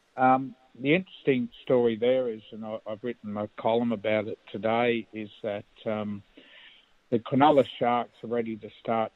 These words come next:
contract extension talks. And Steve Mace, their chairman, um, who's very close to Nico, wants to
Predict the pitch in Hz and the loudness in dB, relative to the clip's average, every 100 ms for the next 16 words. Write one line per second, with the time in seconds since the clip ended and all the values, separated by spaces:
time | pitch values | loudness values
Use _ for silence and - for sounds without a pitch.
0 | - 120 113 - 110 - 104 - 113 117 | -8 -6 -4 -4 -6 -6 -18 -4 -2 -2
1 | - 117 117 - 123 139 - - - - | -4 -4 -4 0 0 0 -4 -20 -20 -20
2 | _ _ - 110 - 143 127 110 123 120 | _ _ -14 -14 2 6 6 6 4 4
3 | 104 - - - 110 107 98 - - 123 | 2 -6 -20 -6 -4 -4 -6 -8 2 4
4 | 123 117 101 107 _ _ _ 104 104 107 | 4 -2 -10 -16 _ _ _ -14 -12 -10
5 | 110 104 - 107 101 - 113 113 - 107 | -10 -8 -2 -2 -2 -2 0 0 -4 -6
6 | 104 98 110 107 107 113 113 110 - 110 | -6 -4 -2 -2 -2 -4 -6 -6 -10 -10